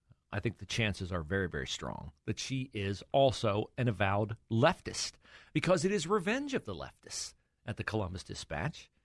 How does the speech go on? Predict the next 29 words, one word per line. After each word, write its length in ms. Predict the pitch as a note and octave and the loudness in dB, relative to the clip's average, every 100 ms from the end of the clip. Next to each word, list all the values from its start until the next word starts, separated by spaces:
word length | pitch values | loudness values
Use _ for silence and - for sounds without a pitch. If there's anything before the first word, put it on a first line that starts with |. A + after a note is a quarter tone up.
| _ _ - | _ _ -4
ever 160 | A2+ | -2
since 300 | B2+ C#3 B2 | 0 0 0
the 140 | - A#2+ | 0 -2
death 480 | F#2 B2+ D#3 - - _ _ | 4 4 2 -4 -18 _ _
of 160 | - G2 | -4 0
John 320 | F#2+ A#2+ A2+ | 2 2 0
Wolfe 300 | A2 G#3 - - | 0 -2 -6 -6
and 100 | D3+ | -2
ever 120 | D#3 | -2
since 240 | - D#3+ - | 0 -2 -2
the 100 | C#3 | -2
sale 600 | - D#3 D#3 D#3 D3+ - | 2 6 6 4 2 0
of 120 | C#3 | 0
the 60 | C#3+ | 2
paper. 280 | - A#3+ - _ _ _ _ _ _ _ _ _ _ _ _ _ _ _ _ _ - _ _ | 0 0 -4 _ _ _ _ _ _ _ _ _ _ _ _ _ _ _ _ _ -20 _ _
Uh, 120 | A2 | 6
here's 240 | C3 E4 A3+ | 8 8 8
how 100 | G#3 | 8
the 100 | D3+ | 6
Dispatch 760 | C3+ - D#3 C3 - - - - _ _ _ _ _ _ _ _ _ _ _ _ _ _ | 2 6 6 6 2 -6 -10 -18 _ _ _ _ _ _ _ _ _ _ _ _ _ _
portrays 600 | - C#3+ - C#3+ C#3 C3 | 2 2 6 6 6 4
critical 400 | - D#3 C#3 A#2 | 2 2 4 4
race 300 | G#2+ A#2+ - | 4 4 2
theory 380 | - F2+ G2+ A2 | -2 -2 -2 -4
and 140 | A#2+ G#2+ | 0 0
lies 520 | F#2+ C3 B2 A2 F#2+ | 4 6 6 4 2
in 140 | F2+ | 0
doing 240 | F2 G2 | 2 0
it. 100 | B1 | -2